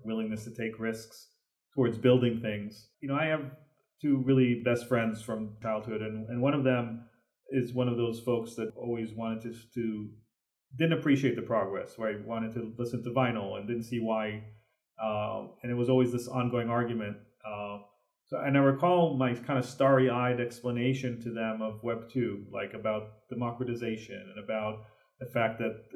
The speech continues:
kind of like the way you just articulated the big tech, and it was big media at the time, right? Like,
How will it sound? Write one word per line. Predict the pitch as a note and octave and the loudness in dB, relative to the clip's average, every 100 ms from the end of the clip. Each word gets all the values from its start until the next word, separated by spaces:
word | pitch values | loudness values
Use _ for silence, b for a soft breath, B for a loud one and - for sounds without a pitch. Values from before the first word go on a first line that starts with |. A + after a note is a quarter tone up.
| - | -4
kind | D#3+ | 0
of | D#3 | 2
like | C#3+ C3+ - | 2 0 -4
the | B2 | -2
way | B2 | 0
you | B2+ B2 A#2+ | 0 0 -2
just | A#2 B2 | -4 -4
articulated | A2 B2 - A#2 A2+ A2 A2+ | -2 -4 -4 -4 -4 -4 -8
the | A2 - | -12 -4
big | B2 A#2+ | -4 0
tech, | C3 C3+ - | 2 2 0
and | A2 | -6
it | |
was | A2 G#2+ | -8 0
big | C3+ C#3 | 2 4
media | F3 C3+ G2+ | 4 4 0
at | F#2+ | -4
the | G2 | -10
time, | G2+ F#2 G2+ | -12 -14 -10
right? | G#2+ A2 | -8 -6
Like, | A2 | -6